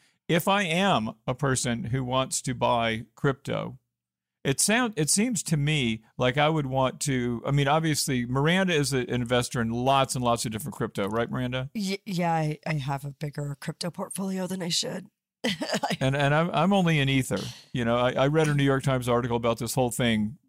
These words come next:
Speaker 1: gosh, I don't know, five or six years ago. Uh, and so it, it seemed to me like because Ether is used to actually make apps, uh, and other types of, of services and programs, that's, uh, that's what I went with Ether.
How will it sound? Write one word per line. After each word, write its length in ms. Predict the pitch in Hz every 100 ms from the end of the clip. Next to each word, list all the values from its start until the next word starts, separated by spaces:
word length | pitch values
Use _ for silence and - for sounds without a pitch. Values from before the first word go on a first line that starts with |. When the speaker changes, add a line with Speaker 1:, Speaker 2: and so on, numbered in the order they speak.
| _
Speaker 1:
gosh, 260 | 107 107
I 80 | 110
don't 120 | 110
know, 180 | 104 101
five 340 | 117 - 120 113
or 40 |
six 260 | 110 123 104
years 240 | 113 117 113
ago. 320 | 107 104 110 _ _ _ _ -
Uh, 400 | 113 110 110 110
and 220 | - 113 113
so 280 | 131 113
it, 240 | 113 113 113 -
it 100 | 117
seemed 220 | - 165
to 60 | 151
me 100 | 147
like 300 | 123 131 135
because 440 | 135 151 196 170
Ether 360 | 170 165 151 135
is 120 | 120
used 280 | 135 139 -
to 80 |
actually 360 | 120 127 - 120
make 440 | 120 120 120 123 - _ _ _ -
apps, 520 | 120 139 - - - _ _ _ _ _ _
uh, 220 | - 113 113
and 320 | 117 117 120
other 300 | - 113 110
types 340 | 110 127 117 120
of, 140 | 107 - -
of 220 | 107 104
services 480 | - 120 113 113 110
and 100 | 107
programs, 460 | 123 120 113 104
that's, 200 | 127 113 -
uh, 100 | 117
that's 280 | 120 117
what 140 | 127 117
I 80 | 113
went 220 | 110 104
with 120 | 104
Ether. 340 | 135 - 107